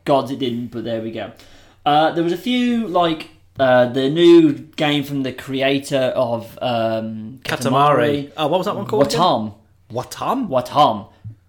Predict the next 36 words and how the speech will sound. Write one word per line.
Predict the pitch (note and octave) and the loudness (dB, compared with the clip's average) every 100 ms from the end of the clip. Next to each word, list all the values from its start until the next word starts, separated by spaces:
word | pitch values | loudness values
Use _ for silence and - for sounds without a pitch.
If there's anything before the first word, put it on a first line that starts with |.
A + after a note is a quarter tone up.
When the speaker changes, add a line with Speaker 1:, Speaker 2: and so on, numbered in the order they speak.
| - | -16
Speaker 1:
The | C#3 D3 D3 | -4 2 2
logo | C3+ D3+ F#3 D#3 C3 A#2 | 6 6 6 6 4 4
is | A2 B2+ A#2 - | 0 -4 -8 -6
almost | D3 C#3+ B2+ D3 | -4 -2 -2 -2
indecipherable. | B2+ B2 C#3 B2 A#2+ F#2 C#2+ - | -4 -4 -4 -4 -8 -12 -10 -4
I'm | C3+ B2 | -4 -2
so | D#3 D3+ | 0 0
glad | C3+ B2 | 2 0
at | B2 | 0
the | B2+ | -4
end | A#2+ | -4
they | A#2+ | -6
went, | A2+ B2 - | -8 -12 -12
"That | F#3 E3 | -10 -10
looks | D#3+ | -10
like | B2+ A#2+ | -10 -10
Watam." | C3+ D#3 E3+ A#2+ F2 _ _ _ | -12 -10 -8 -10 -12 _ _ _
And | D#3 D#3 | -4 -2
it | E3 | -2
looks | F3 F#3+ D#3 - | -2 -2 -2 -6
crazy. | - C3+ A#2 A2+ A2 | -8 -4 -4 -6 -6
Speaker 2:
Can | A2 | -4
you | C#3 | -2
Speaker 1:
It's | F3+ | -2
just | F3+ | -2
Speaker 2:
spell | D#3 | -4
Speaker 1:
that | - | -4
Speaker 2:
that, | D#3+ | -6
Speaker 1:
it, | D#3 _ D3 | -8 _ -2
uh, | C3+ B2+ A2 | -2 -2 -4
W | F3+ G3+ G3 | -4 -4 -4
A | D#3+ D3 | -4 -6
T | C#3 - E3+ | -8 -6 -6
T | - C#3 C3+ | -4 -4 -4
A | C3 | -8
M. | B2+ A#2 G#2+ | -10 -10 -12